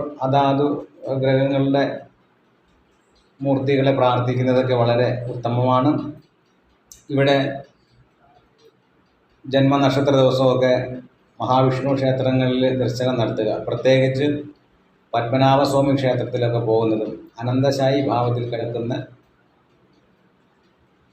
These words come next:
മഹാവിഷ്ണുവിനെ കണ്ട് പ്രാർത്ഥിക്കുന്നതൊക്കെ വളരെ നല്ലതാണ്.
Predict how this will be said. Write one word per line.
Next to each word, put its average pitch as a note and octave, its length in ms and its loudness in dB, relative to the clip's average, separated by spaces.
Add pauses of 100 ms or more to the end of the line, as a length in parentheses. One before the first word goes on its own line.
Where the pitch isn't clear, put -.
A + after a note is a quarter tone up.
മഹാവിഷ്ണുവിനെ C#3 800 0 (120)
കണ്ട് A#2+ 220 0
പ്രാർത്ഥിക്കുന്നതൊക്കെ A#2+ 840 -2
വളരെ A2 260 2
നല്ലതാണ്. A2+ 480 -2